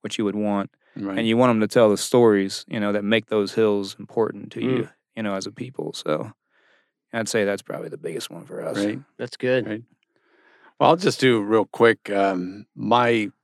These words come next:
Speaker 2: uh, just a, a couple summers ago, I took my, uh, oldest grandson out towards, uh, uh, Spring Valley. And, um, on the way,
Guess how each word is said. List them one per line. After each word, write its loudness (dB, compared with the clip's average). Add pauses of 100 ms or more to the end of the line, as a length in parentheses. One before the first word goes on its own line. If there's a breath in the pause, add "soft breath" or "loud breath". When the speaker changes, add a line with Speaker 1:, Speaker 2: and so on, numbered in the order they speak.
Speaker 2:
uh, 0
just -2
a, 2 (400)
a -6 (580)
couple 0
summers 2
ago, 2 (420)
I -2
took -2
my, 0 (240)
uh, -2
oldest 2
grandson 0
out -2 (200)
towards, -2
uh, -4 (680 soft breath)
uh, -2
Spring 0
Valley. 0 (680)
And, 0
um, -4 (180)
on 2
the 2
way, 2